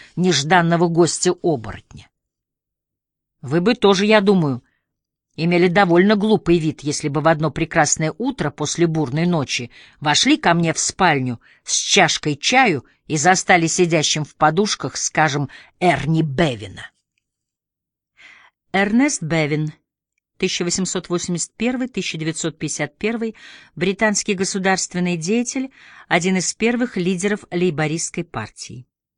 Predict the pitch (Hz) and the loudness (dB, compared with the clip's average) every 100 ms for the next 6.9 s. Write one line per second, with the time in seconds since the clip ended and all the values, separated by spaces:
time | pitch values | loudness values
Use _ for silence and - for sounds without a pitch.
0 | _ _ _ _ _ _ _ _ _ _ | _ _ _ _ _ _ _ _ _ _
1 | - - - - - _ - 240 285 277 | -20 -20 -20 -18 -20 _ -2 -2 -4 -4
2 | 359 359 - 320 339 - 294 277 294 294 | -2 -2 -4 -4 -4 -2 -4 -4 -2 -2
3 | 285 269 269 - - 277 - 156 - 143 | -2 -2 -2 -2 -4 -4 -4 -8 -6 -6
4 | - 131 135 _ _ _ _ _ _ - | -4 -8 -8 _ _ _ _ _ _ -4
5 | 220 220 247 247 - 403 277 180 165 - | -2 0 -2 -2 -4 -2 -2 -2 -2 -2
6 | 160 127 135 135 127 117 - - - | -4 -4 -4 -4 -4 -6 -8 -10 -16